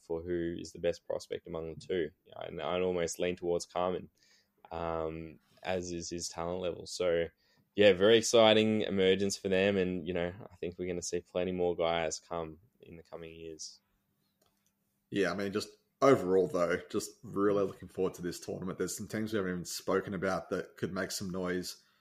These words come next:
Speaker 2: Um, Spain, we haven't even mentioned them, you know, uh, Lithuania, Montenegro with Nikola Vucevic, like,
Speaker 1: Yeah.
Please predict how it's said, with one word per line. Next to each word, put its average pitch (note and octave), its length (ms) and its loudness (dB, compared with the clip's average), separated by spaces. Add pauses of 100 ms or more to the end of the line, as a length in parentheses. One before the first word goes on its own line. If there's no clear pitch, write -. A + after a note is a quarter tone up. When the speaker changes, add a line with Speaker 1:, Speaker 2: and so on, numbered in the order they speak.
(260)
Speaker 2:
Um, F2+ 320 -2
Spain, G2+ 480 0
we G2+ 60 0
haven't F#2 160 0
even E2+ 120 -6
mentioned F2 380 -10
them, F#2+ 480 -4
you F#2 100 -8
know, E2+ 240 -4 (580)
uh, E2 580 0 (300)
Lithuania, F#2 840 -2 (1700)
Montenegro F#2 640 -2
with F2 140 -6
Nikola E2+ 280 -6
Vucevic, F#2 540 -2 (280)
like, F#2 300 -2
Speaker 1:
Yeah. F#2+ 80 -10